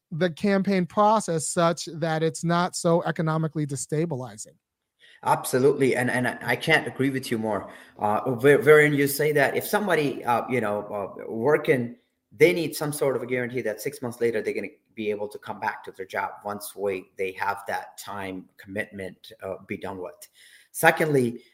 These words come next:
Speaker 2: um, in, in terms of, you know, you're talking about some sort of, um, you know, publicly funded system being in place. I think, uh, it's some sort of a subsidy, some sort of, um, uh, uh, income that is coming to that individual.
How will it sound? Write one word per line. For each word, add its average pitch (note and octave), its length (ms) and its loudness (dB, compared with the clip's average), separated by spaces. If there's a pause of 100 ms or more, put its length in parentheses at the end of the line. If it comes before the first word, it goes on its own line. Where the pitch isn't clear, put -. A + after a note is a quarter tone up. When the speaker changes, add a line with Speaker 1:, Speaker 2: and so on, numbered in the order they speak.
(160)
Speaker 2:
um, G2+ 280 0
in, B2 120 0
in A#2+ 160 0
terms D3 260 0
of, B2 160 -4 (100)
you A#2 160 2
know, G2 320 -4
you're G2+ 220 -4
talking B2 340 -4
about G#2+ 360 0
some A#2+ 180 -2
sort A#2+ 360 4
of, A2 160 0 (160)
um, F#2 400 -4
you G2 80 -8
know, F#2 140 -6
publicly G#2 420 -8
funded A#2 360 -6
system A#2 340 -4
being G2 220 -2
in F#2+ 80 -10
place. - 360 -6 (440)
I - 60 -8
think, B2+ 320 0 (340)
uh, G#2+ 260 2
it's A#2+ 240 0
some B2+ 160 2
sort A2+ 180 0
of G#2+ 60 -8
a A2 40 -8
subsidy, G2+ 480 0
some A2+ 180 -6
sort A2 240 2
of, G#2 160 -4
um, F#2 240 0 (180)
uh, F#2 200 -4 (340)
uh, G2 160 -6 (640)
income A2 600 -2 (100)
that G#2 340 -2
is G#2+ 160 -6
coming G#2 400 -6
to - 240 -4
that G2 200 0
individual. G2 580 -4